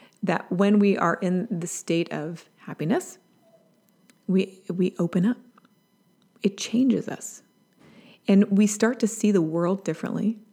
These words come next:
We start to hear things differently. And our eyes, this is so cool, our eyes begin to track differently. What that means in plain speak is that we see things differently.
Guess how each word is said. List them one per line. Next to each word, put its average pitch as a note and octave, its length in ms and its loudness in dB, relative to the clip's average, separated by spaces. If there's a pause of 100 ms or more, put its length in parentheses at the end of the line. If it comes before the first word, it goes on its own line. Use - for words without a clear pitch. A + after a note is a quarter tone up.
(720)
We F#3 100 4
start F#3 320 0
to F3+ 80 2
hear A3 600 2 (100)
things E3 360 -4
differently. E3 520 -4 (280)
And F3+ 160 2
our F3+ 220 -2 (120)
eyes, G#3+ 640 0 (100)
this - 300 -8
is - 100 -18
so G#3+ 380 -4
cool, G#3+ 360 0 (560)
our - 320 -2
eyes G#3 480 2
begin F#3 540 0
to F3 100 -4
track - 500 -6
differently. D#3 460 -6 (260)
What G#3 160 2
that A#3+ 160 4
means F#3+ 300 6
in E3+ 160 0
plain F#3 260 0
speak - 240 0
is E3+ 100 0
that E3 120 -2
we E3+ 140 0
see F#3+ 380 -2
things E3+ 380 -6
differently. E3 540 -6